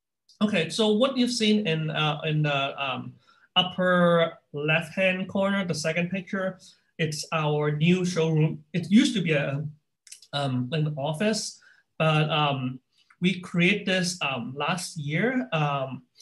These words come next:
and, um, it's more like a, a showroom where people can go in and, and, and look at our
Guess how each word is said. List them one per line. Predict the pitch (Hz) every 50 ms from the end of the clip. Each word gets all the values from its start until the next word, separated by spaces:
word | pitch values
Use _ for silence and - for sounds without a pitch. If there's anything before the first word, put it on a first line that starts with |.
| - - _ _ _
and, | - 160 156 147 147 143 143 139 139 135 143 151
um, | 147 135 131 127 127 127 -
it's | 196 208 208 - - - -
more | 220 220 254 269
like | 277 269 240 185
a, | 165 165 - 170
a | 156
showroom | 151 - - 185 180 180 185 180 180 180 180 175 175
where | 170 170 170 170
people | 180 175 175 180 175
can | 160 139 135 127
go | - 156 151 160
in | 156 156 147 151 151 156 160 170 - - - -
and, | 160 143 139 131 131 131 -
and, | 135 135 131 - - - 131
and | 131 135 131 131 127 -
look | 151 156 151 151
at | 139 131
our | 131 127